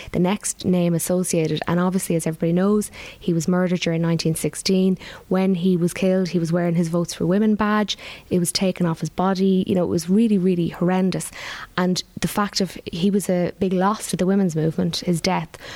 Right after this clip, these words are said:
but also after his death, Hannah went on a year and a half speaking tour around America. So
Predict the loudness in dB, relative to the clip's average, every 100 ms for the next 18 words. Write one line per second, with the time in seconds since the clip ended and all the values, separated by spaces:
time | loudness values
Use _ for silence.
0 | -4 0 2 0 0 0 0 -2 -2 -2
1 | 0 0 0 0 -2 -2 -4 -4 0 2
2 | 2 2 0 2 2 2 2 0 0 -2
3 | -2 -2 0 0 0 0 2 2 2 2
4 | 2 0 -4 -6 -10 -8 -2 0 0